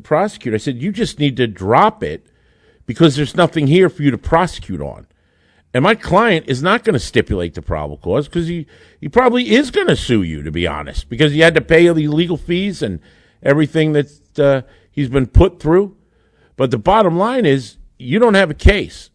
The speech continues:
and you don't have a law here, and it needs to go.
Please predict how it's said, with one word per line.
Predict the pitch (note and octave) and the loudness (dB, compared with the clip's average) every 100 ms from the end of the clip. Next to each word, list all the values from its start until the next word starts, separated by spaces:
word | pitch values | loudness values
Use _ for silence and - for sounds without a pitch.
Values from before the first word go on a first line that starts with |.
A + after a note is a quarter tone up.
| - | -2
and | B2 | 2
you | E3+ | 4
don't | D#3+ | 4
have | D3 | 0
a | B2+ | 0
law | D3 D3+ | 0 0
here, | A2+ F2 B1+ _ _ _ _ _ _ _ G#2 | -2 -6 -12 _ _ _ _ _ _ _ -2
and | A2+ | 0
it | B2 | 2
needs | B2 G#2 | 0 -2
to | - | -8
go. | G2 A#2+ - _ | -2 -4 -4 _